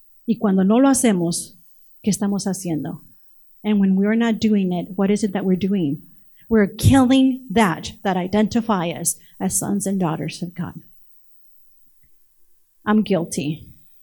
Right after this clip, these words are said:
Yo soy culpable.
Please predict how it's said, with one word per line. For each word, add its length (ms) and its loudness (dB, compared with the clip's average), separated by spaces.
Yo 120 2
soy 160 -2
culpable. 580 -8